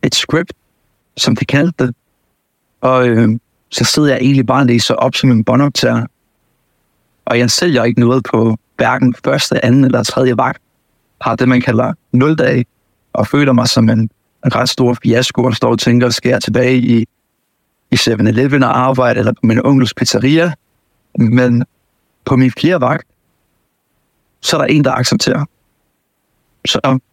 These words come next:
overrasket, forbløffet, men også stolt, så rejser jeg mig op, ringer på klokken og får en, en stående klapsalve på kontoret og tænker, "What a feeling." Den følelse vil jeg gerne have hver dag.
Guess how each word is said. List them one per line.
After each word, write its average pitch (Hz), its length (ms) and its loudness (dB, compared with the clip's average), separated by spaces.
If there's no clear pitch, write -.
overrasket, 131 640 0
forbløffet, 147 480 0
men 120 140 4
også 131 300 0
stolt, - 440 -4
så 139 160 -2
rejser 131 360 0
jeg 117 60 2
mig - 140 2
op, 156 160 0
ringer 143 220 2
på - 100 -6
klokken 151 560 0
og 117 140 -2
får 135 260 0
en, 120 320 2
en 120 80 2
stående 127 380 0
klapsalve 127 520 -2
på - 120 -16
kontoret 120 520 0
og - 100 -2
tænker, 117 500 0
"What 123 300 0
a 123 40 0
feeling." 120 540 0
Den 131 180 0
følelse 127 320 0
vil 110 80 2
jeg 110 100 0
gerne 110 180 0
have 123 100 0
hver 113 200 0
dag. 110 260 0